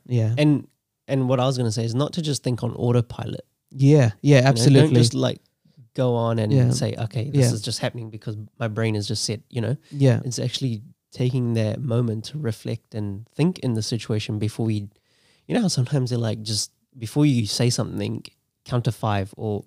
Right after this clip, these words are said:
Speaker 2: take a breath and
Speaker 1: Yes.
Speaker 2: think and then respond.
Speaker 1: Yes. And hopefully counting to five,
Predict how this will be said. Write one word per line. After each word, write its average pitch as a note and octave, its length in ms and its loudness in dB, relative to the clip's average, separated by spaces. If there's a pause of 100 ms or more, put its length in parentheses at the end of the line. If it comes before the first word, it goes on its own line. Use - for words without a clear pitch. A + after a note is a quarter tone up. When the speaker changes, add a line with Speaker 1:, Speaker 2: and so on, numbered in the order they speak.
(220)
Speaker 2:
take A#2+ 160 -4
a A2+ 40 -2
breath G#2 460 -4
and A2+ 140 -12
Speaker 1:
Yes. C3+ 160 6
Speaker 2:
think G#2+ 200 -2
and G#2+ 160 -4
then A2 320 -2
respond. G#2 380 -8 (140)
Speaker 1:
Yes. C3 420 2 (360)
And F3+ 260 6
hopefully G3 380 4
counting F3 420 4
to F3 100 4
five, D#3 380 4